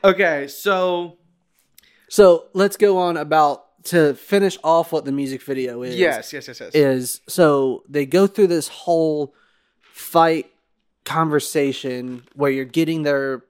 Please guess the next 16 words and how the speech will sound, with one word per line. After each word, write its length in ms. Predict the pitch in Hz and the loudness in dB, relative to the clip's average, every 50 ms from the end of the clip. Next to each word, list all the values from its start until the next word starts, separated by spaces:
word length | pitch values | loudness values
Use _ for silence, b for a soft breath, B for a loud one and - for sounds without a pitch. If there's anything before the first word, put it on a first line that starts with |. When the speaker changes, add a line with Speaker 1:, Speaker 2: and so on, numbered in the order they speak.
| _ _ _ _ - 147 131 | _ _ _ _ -20 -2 2
Speaker 2:
basically 400 | 202 254 311 - - 175 147 139 | 2 2 2 2 -2 -6 -6 -4
their 260 | 135 135 127 127 131 | -4 -6 -6 -6 -8
relationship 680 | 131 131 127 135 147 156 - - 135 - - 117 - | -8 -8 -6 -4 -4 -4 -4 -8 -12 -14 -14 -14 -14
story 420 | - - - 151 139 123 110 62 - _ _ | -14 -8 -4 -2 -2 -2 -4 -6 -14 _ _
throughout 240 | 143 139 135 - | -8 -8 -6 -8
the 60 | 120 127 | -8 -6
whole 220 | 135 147 131 120 | -4 -4 -4 -4
thing. 440 | - 135 135 131 120 107 101 123 - _ _ _ _ | -6 -8 -8 -8 -10 -12 -14 -18 -20 _ _ _ _
Speaker 1:
Yeah. 340 | 151 156 139 127 113 101 110 - _ _ _ - | -6 -4 -2 -2 -2 -4 -10 -16 _ _ _ -2
Speaker 2:
And 220 | 143 139 139 139 | -2 0 0 0
then 320 | 143 143 139 135 131 131 127 | -2 -2 -4 -4 -4 -6 -8
at 160 | 135 135 - | -10 -10 -10
the 140 | 139 - - | -10 -6 -2
end 160 | 180 220 214 175 | 0 4 4 4
of 120 | 135 127 | 4 2
it, 260 | 127 127 123 - - | -2 -6 -8 -10 -12